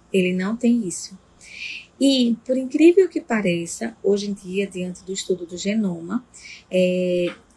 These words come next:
existe toda uma, uma investigação e uma, uma sugestão de que existe nesses pacientes com erupção polimorfa uma redução, um número menor de genes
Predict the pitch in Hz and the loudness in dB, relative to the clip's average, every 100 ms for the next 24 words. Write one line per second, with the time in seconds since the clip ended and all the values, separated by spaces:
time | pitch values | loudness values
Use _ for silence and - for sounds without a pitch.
0 | - 202 190 233 - - 247 302 320 311 | 0 0 2 -2 -2 4 4 6 2 0
1 | 220 226 226 220 214 202 202 - 180 175 | 0 0 0 -2 -2 -4 -6 -4 -4 -2
2 | 202 - 196 196 190 190 190 190 190 196 | -4 -4 -2 -2 -4 -6 -6 -4 -4 -6
3 | 240 240 262 240 - 185 196 - 220 226 | -6 -4 -4 -4 -4 -4 -4 -4 -2 -2
4 | 226 226 214 233 320 349 - 262 226 202 | -4 -2 0 0 -2 -6 -6 -10 -2 -2
5 | - 196 196 - - 214 226 196 185 175 | 0 -2 -4 -6 -6 -4 -4 -2 -2 -2
6 | 185 - 196 - - - - 226 240 240 | -6 -10 -12 -12 -14 -14 2 8 8 6
7 | 269 247 349 - - 214 196 240 - 214 | 0 0 0 0 2 4 4 0 -6 -6
8 | 208 214 233 320 320 294 254 202 185 190 | -4 -2 0 0 0 0 2 2 2 0
9 | 226 269 220 208 185 202 277 - | -4 -6 -2 0 0 0 -2 -4